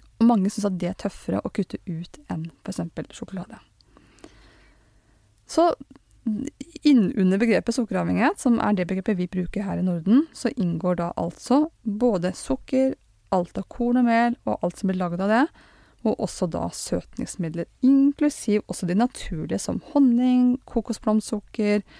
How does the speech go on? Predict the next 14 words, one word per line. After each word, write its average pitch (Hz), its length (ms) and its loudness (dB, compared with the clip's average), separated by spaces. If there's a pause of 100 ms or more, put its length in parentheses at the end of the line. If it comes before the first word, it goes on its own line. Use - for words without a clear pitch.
(460)
og 175 260 4
stevia 165 600 -4
og - 380 -12
så - 100 -2
videre. - 160 -10 (1600)
Så - 120 0
det 240 80 2
kan 220 120 4
være 165 140 2
en 190 80 0
nyttig - 320 -4 (180)
oppklaring 180 640 -4
å 175 140 -8
ha. - 160 -10